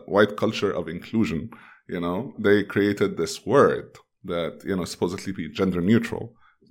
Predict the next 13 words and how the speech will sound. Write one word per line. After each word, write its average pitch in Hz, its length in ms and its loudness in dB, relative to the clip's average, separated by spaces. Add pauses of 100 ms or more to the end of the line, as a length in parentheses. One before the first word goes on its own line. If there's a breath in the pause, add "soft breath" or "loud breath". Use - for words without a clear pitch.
So 98 160 -8
not, 90 220 -8
like, 82 180 -4 (120)
oh, 98 120 8
everybody 92 280 0
who's 90 200 -6
non-binary 90 640 -2
or, 80 200 -6
like, 80 240 -8
you - 60 -6
know, 85 100 -6
whatever. 92 440 -2 (540 loud breath)
Fine, 175 380 0